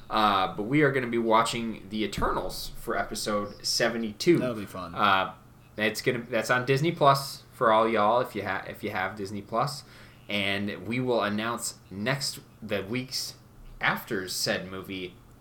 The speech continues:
Speaker 1: next week. But I've got a few ideas. I actually don't, but people don't know that. Um, so I got some ideas.
Speaker 2: Yeah.
Speaker 1: But with that being said,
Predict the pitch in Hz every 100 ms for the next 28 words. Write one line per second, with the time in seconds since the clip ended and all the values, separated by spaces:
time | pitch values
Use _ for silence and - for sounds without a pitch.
0 | - 113 123 - 104 90 - 90 90 92
1 | 85 - 85 76 71 87 76 73 - -
2 | - - - - - - 85 110 - 73
3 | 69 90 73 60 - - - 110 98 110
4 | 135 131 - - - - 95 92 82 80
5 | 71 - - - - - 139 175 156 156
6 | 117 104 76 - - 107 107 - - 147
7 | 120 - - - - - - 202 190 120
8 | 127 120 110 - 135 120 107 104